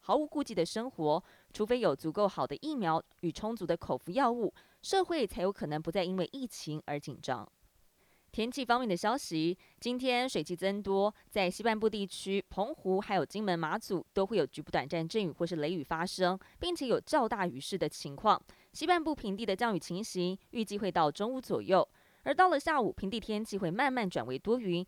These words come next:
变成山区降雨为主。至于东半部地区，则是整天有局部短暂阵雨。气象局也针对了中南部七个县市发布了豪雨、大雨特报。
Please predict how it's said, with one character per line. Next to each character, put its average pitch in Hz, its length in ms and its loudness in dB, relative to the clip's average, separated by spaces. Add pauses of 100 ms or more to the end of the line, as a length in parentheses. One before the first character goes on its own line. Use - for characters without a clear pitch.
(140)
变 339 200 -2
成 175 200 -2
山 202 240 -2
区 208 140 -8
降 202 220 0
雨 135 40 -4
为 143 220 -2
主。 165 260 -2 (400)
至 240 120 -4
于 214 100 0
东 240 180 0
半 311 140 2
部 269 80 0
地 240 180 -2
区， 220 280 -2
则 - 160 0
是 180 100 -6
整 151 300 -2
天 220 320 -2
有 139 120 2
局 - 140 -8
部 165 100 -6
短 156 160 2
暂 165 160 -2
阵 226 240 -2
雨。 175 240 -2 (300)
气 - 100 -8
象 359 240 4
局 233 160 -8
也 175 140 2
针 202 240 0
对 220 100 2
了 147 120 4
中 254 220 -2
南 220 140 0
部 214 140 0
七 208 140 -4
个 180 100 0
县 196 240 -2
市 180 160 -2
发 180 220 0
布 185 140 -2
了 135 100 4
豪 165 260 0
雨、 226 100 -4
大 180 200 -2
雨 131 80 -4
特 196 180 -2
报。 180 260 4